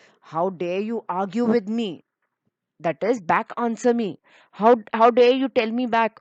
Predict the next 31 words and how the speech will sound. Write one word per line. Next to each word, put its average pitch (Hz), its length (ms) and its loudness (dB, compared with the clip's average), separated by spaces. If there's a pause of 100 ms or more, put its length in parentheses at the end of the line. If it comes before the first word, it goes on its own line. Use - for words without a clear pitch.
(140)
that 185 180 -4
you 220 100 -4
cannot 214 380 -2
bring? 175 260 -2 (420)
I'm 170 200 -8
telling 208 360 -4
you 240 80 -4
something 233 500 -6
to 254 100 -6
do, 277 160 -2
you 247 160 -2
have 185 360 -4
to 214 100 -4
do 185 140 -4
it. 120 260 -8 (380)
She - 160 -14
said, 175 220 -6 (200)
Off 240 360 0
you 233 180 -4
go 220 260 2
at 196 180 -6
once. 175 480 -2
Off 180 220 -10
you 208 120 -4
go 196 140 -6
means 240 300 -10
immediately 277 640 -6
go, 247 400 -4 (120)
go 294 140 -2
at 285 160 -4
once. 185 440 -8